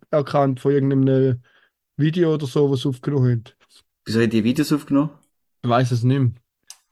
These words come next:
Speaker 1: Ich glaub
Speaker 2: Gut, ich muss vermutlich, ich habe die Antwort auf meine Frage gerade selber. Weil es nicht die hellsten Kerzen vom Kuchen sind. <laughs>
Speaker 1: Ich weiss es nicht mehr.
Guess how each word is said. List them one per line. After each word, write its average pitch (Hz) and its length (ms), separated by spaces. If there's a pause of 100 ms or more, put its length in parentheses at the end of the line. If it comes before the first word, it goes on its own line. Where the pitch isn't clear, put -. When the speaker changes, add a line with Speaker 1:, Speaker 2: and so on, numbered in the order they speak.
(140)
Speaker 1:
Ich 135 80
glaub 139 340 (300)
Speaker 2:
Gut, 165 280
ich 165 220
muss 160 180
vermutlich, 156 440
ich 147 40
habe 147 160
die 151 60
Antwort 131 260
auf 127 120
meine 123 160
Frage 113 260
gerade 117 140
selber. 113 440 (400)
Weil 127 200
es 117 80
nicht 120 160
die 120 100
hellsten 120 300
Kerzen 120 340
vom 113 100
Kuchen 117 260
sind. 113 260
<laughs> - 200 (680)
Speaker 1:
Ich 139 60
weiss 147 260
es 127 140
nicht 196 180
mehr. 135 540